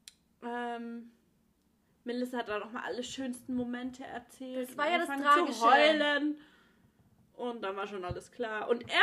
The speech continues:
Speaker 1: musste sie einfach trösten, obwohl sie ihn abserviert hat.
Speaker 2: Ja.
Speaker 1: So, okay. Also hat er mir echt ein bisschen leid getan. Er ist so verständnisvoll, das ist so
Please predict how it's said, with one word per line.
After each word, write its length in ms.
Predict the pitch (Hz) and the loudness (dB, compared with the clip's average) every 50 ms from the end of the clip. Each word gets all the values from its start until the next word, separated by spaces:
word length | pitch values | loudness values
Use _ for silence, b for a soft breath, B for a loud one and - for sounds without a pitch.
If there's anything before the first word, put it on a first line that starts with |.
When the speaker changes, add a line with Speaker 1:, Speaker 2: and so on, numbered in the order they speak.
| 453 403 415 | 4 4 2
Speaker 1:
musste 400 | 453 - - - - 330 320 262 | -2 -4 -6 -2 0 0 0 0
sie 160 | 247 269 320 | 0 -2 -2
einfach 300 | 285 285 285 285 294 277 | -2 -2 -4 -4 -6 -12
trösten, 440 | - - - 285 294 320 - - 269 | -12 -12 -10 -8 -8 -8 -6 -6 -6
obwohl 260 | 247 208 - 226 233 208 | -6 -4 -4 -6 -6 -6
sie 240 | 202 208 240 254 | -8 -10 -10 -10
ihn 100 | 262 233 | -10 -8
abserviert 720 | - 277 269 - - _ - 247 208 202 202 190 - - 220 | -8 -8 -10 -10 -12 _ -10 -8 -8 -6 -8 -10 -10 -12 -14
hat. 240 | 226 202 202 - - - _ | -12 -12 -12 -12 -14 -18 _
Speaker 2:
Ja. 360 | - 240 240 233 233 233 - - _ 233 | -20 -20 -20 -20 -20 -20 -20 -20 _ _
Speaker 1:
So, 380 | - 233 233 214 202 - - - _ _ _ _ _ _ _ _ _ _ _ _ _ _ | -10 -8 -8 -8 -8 -10 -14 -18 _ _ _ _ _ _ _ _ _ _ _ _ _ _
okay. 320 | - - 381 _ - - 453 494 _ _ _ _ b b b b b b b _ _ _ b b b b b b b _ - | -20 -20 -20 _ -20 -20 -20 -20 _ _ _ _ b b b b b b b _ _ _ b b b b b b b _ -12
Also 180 | - 247 240 262 | -8 -6 -6 -4
hat 140 | 277 269 277 | -6 -4 -4
er 60 | 247 | -4
mir 80 | 233 | -6
echt 160 | 214 240 240 - | -6 -8 -10 -14
ein 20 | |
bisschen 200 | 226 - - 208 | -20 -18 -12 -8
leid 200 | - 190 196 - | -8 -8 -8 -8
getan. 460 | - 202 208 214 214 202 202 233 226 - _ _ _ _ _ _ _ B B B B B B B B B B B B B _ _ _ _ _ _ _ _ _ _ | -10 -14 -12 -12 -10 -10 -10 -12 -14 -16 _ _ _ _ _ _ _ B B B B B B B B B B B B B _ _ _ _ _ _ _ _ _ _
Er 120 | - 262 | -6 -6
ist 100 | 262 254 | -4 -4
so 240 | - 320 320 - - - _ _ _ - 254 247 B B B B - - | -4 -4 -4 -4 -6 -12 _ _ _ -8 -8 -8 B B B B -20 -14
verständnisvoll, 920 | - - 320 311 - 339 320 339 330 403 403 - - - - 254 240 226 214 | -8 -6 -6 -4 -2 -2 -4 -4 -4 -6 -8 -10 -10 -10 -8 -6 -6 -6 -8
das 100 | 214 254 | -10 -14
ist 160 | 247 - _ | -18 -18 _
so 440 | - 277 262 190 135 - - - | -16 -14 -14 -14 -16 -16 -18 -20